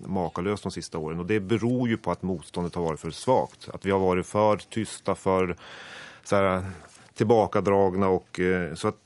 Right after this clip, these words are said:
jag tror att den hela fackliga debatten måste handla om att på vilket sätt ska fackföreningsrörelsen, inte minst nationellt men även lokalt, flytta fram positioner så att, det, att vi visar att vi faktiskt vill ta kamp om just det som till exempel är utrymmet. För det är ingen självklarhet att under goda år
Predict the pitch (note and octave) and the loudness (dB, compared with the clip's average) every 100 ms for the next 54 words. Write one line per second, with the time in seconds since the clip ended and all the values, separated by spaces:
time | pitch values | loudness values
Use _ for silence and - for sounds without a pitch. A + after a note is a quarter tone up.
0 | - - G#2 C3+ B2 A2+ A2 G#2+ G#2 A#2+ | -20 -6 -2 0 2 2 2 0 2 -2
1 | - A2+ G#2+ G#2 B2+ - G#2 G2+ F#2+ F2+ | 0 -2 0 0 -2 -2 -2 0 0 0
2 | F2 G#2+ A2+ A2 B2+ A#2 - - G2+ G2 | -2 -4 -4 -4 -4 -4 -4 2 2 2
3 | - - G#2 - F2 F2+ F2 F2 - E2 | -2 -4 -4 -2 -4 -2 0 -2 -4 -6
4 | - A2+ A2 A2+ G2+ G#2 - - - F2 | -4 -4 -2 -4 -2 -4 -6 -8 -4 -2
5 | G#2+ B2+ - - F#2 F#2 F2 E2 E2+ G2+ | -2 -4 -12 -8 -2 0 0 -2 -2 -2
6 | G2+ G2 - - _ - A2+ G#2 G#2 G2+ | -2 -6 -14 -20 _ -4 -2 0 2 0
7 | G2+ G2 F#2 F#2 F2+ F2+ G2+ - - G#2+ | -2 -6 -4 -4 -2 0 -2 -2 -4 -2
8 | G2 B2 G2+ F2+ A2 G2+ F#2+ - F#2 - | -2 -2 -2 -2 -4 -4 -6 -4 -6 -4
9 | G2 - F2+ E2 - - - G2+ F#2+ F#2 | -8 -6 -8 -8 -10 -20 -4 0 0 0
10 | - - A#2 A#2 - F#2 F2+ E2+ F2 D#2+ | -6 -2 0 0 -2 0 0 -4 -6 -6
11 | D2+ F2+ - E2+ E2+ G2 G#2+ A#2 A2 G2+ | -8 -8 -8 -4 -2 -2 -2 -2 -2 0
12 | G#2+ A#2+ - - _ - - _ G2 F#2 | 0 0 -4 -18 _ -20 -20 _ -2 -2
13 | - - - G#2+ F#2+ - B2 G2+ E2+ F2 | -4 -8 -4 0 0 0 2 2 0 0
14 | G#2 A2 F#2+ F#2 F#2+ F2 F#2 G2 D#2+ E2+ | 0 0 -2 -2 -2 -2 -2 -2 0 0
15 | F#2+ G#2 | 2 0